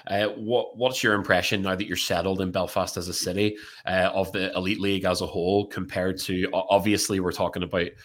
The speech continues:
you know, high-level leagues in Europe and, and stuff, um, but, but what's your impression of, of the place now that you're settled, of the team, of the hockey, and of the place itself,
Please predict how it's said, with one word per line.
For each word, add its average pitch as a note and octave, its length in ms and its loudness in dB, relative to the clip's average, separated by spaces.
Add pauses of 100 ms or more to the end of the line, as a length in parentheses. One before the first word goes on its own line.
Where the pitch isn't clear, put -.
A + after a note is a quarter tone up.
(180)
you F#2+ 80 -6
know, F#2 100 0
high-level F#2 460 2
leagues F2+ 240 -4
in F2+ 80 -4
Europe F2+ 320 0
and, F#2+ 200 -2
and F#2 120 -2
stuff, G2 440 0
um, F2+ 200 -4
but, F#2 160 -4
but G2 140 -4
what's A2 260 -2
your G2+ 320 2
impression F#2 420 0
of, F#2 240 -4
of F2 300 -2
the F2+ 80 -12
place F#2 320 -4
now F#2 100 -2
that F2+ 120 -6
you're F2 80 -10
settled, F#2 480 -2 (260)
of F2 160 -6
the F2+ 60 -10
team, F#2+ 420 -2
of E2+ 220 -4
the F2+ 80 -8
hockey, F#2+ 480 -2
and F2 220 -6
of F2+ 200 -6
the F2+ 60 -20
place - 340 -4
itself, - 480 -2